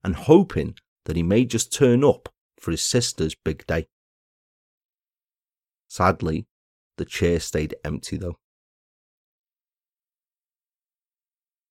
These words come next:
After his body was discovered almost two months later, some sixteen miles away, police tried to fit together Jason's movements, yet leaving them with a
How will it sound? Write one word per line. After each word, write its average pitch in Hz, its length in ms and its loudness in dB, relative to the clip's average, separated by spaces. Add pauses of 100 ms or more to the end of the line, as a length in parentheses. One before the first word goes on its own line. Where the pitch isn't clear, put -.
After 156 300 0
his 170 120 4
body 165 360 10
was 87 180 -2
discovered 104 640 2
almost 101 480 2
two 180 220 6
months 160 360 4
later, 156 440 4 (120)
some 98 260 -2
sixteen 135 640 2
miles 131 420 4
away, 78 340 -2 (500)
police 196 340 4
tried 131 280 2
to 110 80 -4
fit - 280 2
together 151 360 2
Jason's 92 580 2
movements, 92 580 0 (340)
yet 110 220 4
leaving 165 440 4
them 87 280 0
with 95 160 -2
a - 120 -8